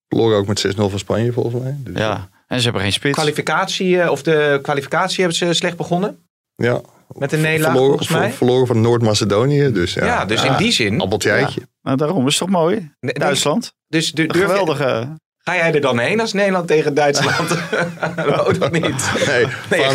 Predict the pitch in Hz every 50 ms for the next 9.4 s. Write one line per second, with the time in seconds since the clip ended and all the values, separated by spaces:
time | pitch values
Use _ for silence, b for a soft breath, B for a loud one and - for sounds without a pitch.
0 | 135 - 233 - 147 135 139 131 127 135 131 147 151 147 - 135 117 110 107 107
1 | 101 92 117 123 - - 101 85 123 120 113 107 95 90 - - - 113 101 107
2 | 113 123 127 135 131 127 131 127 131 131 113 123 131 131 117 120 113 120 117 110
3 | - - 123 113 123 131 127 - 113 - 92 90 98 113 - 107 95 87 87 -
4 | _ _ _ _ _ _ - - 110 101 87 131 131 131 - 123 113 113 113 113
5 | 110 110 110 113 113 113 117 123 123 120 110 113 123 120 117 113 - 131 127 117
6 | - - 107 101 98 98 95 95 95 95 95 98 104 - - - _ _ - 95
7 | 95 98 95 92 - - 127 - - - - 98 95 92 92 110 117 135 127 113
8 | 120 104 98 92 107 101 98 98 101 98 98 98 104 113 120 123 120 113 - 123
9 | 113 113 110 110 107 107 104 104